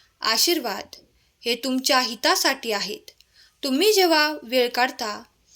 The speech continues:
तेव्हा तुम्ही ते आशीर्वाद स्वीकार कराल आणि तुम्ही आनंदी होणार आहात. तुमच्या प्रत्येकासाठी सन्मानित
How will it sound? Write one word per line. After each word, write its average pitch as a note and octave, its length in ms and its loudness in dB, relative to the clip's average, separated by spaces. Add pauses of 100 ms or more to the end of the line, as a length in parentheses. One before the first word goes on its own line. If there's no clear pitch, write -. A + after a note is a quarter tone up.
(220)
तेव्हा C4+ 300 4
तुम्ही C4 440 -2
ते B3+ 60 0
आशीर्वाद A3 600 0
स्वीकार D4 480 0
कराल A3 380 -4 (500)
आणि B3 380 -2 (560)
तुम्ही D4+ 200 -2
आनंदी D4 800 -2 (640)
होणार C4+ 300 2
आहात. G#3+ 280 -4 (520)
तुमच्या C4+ 420 0 (640)
प्रत्येकासाठी B3+ 1120 0 (440)
सन्मानित C4 640 0